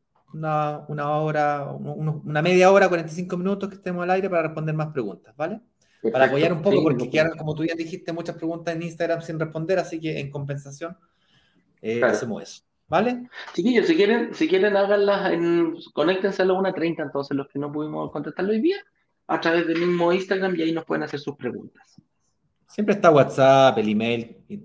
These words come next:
Speaker 1: hacemos lo mejor para responderle a todos.
Speaker 2: Así es.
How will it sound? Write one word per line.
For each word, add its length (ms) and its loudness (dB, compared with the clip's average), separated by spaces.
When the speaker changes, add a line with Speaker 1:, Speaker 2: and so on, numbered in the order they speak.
Speaker 1:
hacemos 340 -10
lo 80 -6
mejor 240 -8
para 140 -8
responderle 400 -10
a 100 -8
todos. 180 -20
Speaker 2:
Así 680 0
es. 320 -12